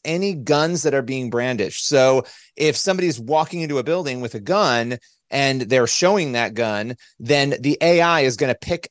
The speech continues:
up the type of gun within seconds, what it is. It's gonna send it over to Zero Eyes, and they're gonna alert the authorities almost immediately.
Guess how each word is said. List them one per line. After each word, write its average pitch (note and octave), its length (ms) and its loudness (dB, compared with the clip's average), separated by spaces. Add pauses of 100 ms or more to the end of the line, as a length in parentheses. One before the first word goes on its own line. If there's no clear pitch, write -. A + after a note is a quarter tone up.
up C#3 200 -4
the B2 100 -10
type F3+ 340 0
of D#3 100 2
gun B2 420 0 (200)
within D3 320 -2
seconds, C3 520 -2
what C3+ 300 2
it F3 140 2
is. C3 260 2
It's A#2 140 -10
gonna B2 180 -4
send E3 300 -4
it F3+ 80 2
over D3+ 160 2
to C#3 80 0
Zero B2+ 340 0
Eyes, A2+ 320 -2
and B2+ 160 -10
they're D3 100 -2
gonna D#3 220 -4
alert C3 300 -2
the B2+ 120 -4
authorities B2+ 480 -4
almost A2+ 360 -6
immediately. A#2 720 0